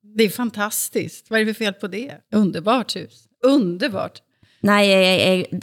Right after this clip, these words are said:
Speaker 2: jag ville till att säga detsamma. Jag må få opponera, alltså. Ja.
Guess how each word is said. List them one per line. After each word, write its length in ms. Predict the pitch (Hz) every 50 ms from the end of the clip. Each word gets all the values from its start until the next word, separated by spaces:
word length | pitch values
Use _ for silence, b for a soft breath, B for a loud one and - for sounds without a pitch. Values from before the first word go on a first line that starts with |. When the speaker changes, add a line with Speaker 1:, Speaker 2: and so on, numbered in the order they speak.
| -
Speaker 2:
jag 240 | - 196 202 202 202 - - - - 196 196 -
ville 460 | - - 202 190 185 175 190 196 -
till 200 | - - 214 180
att 80 | 180 185
säga 180 | - 214 175 165
detsamma. 460 | 185 180 - 160 151 151 156 180 180 - -
Jag 180 | - - 175 180
må 120 | 180 180
få 160 | 175 - 190
opponera, 840 | - - - 190 - - - 190 175 165 156 147 156 165 190 185 175 160 - _ _ _ _
alltså. 520 | - 156 151 143 - - - 156 156 156 156 - _ - -
Ja. 220 | - 90 82 -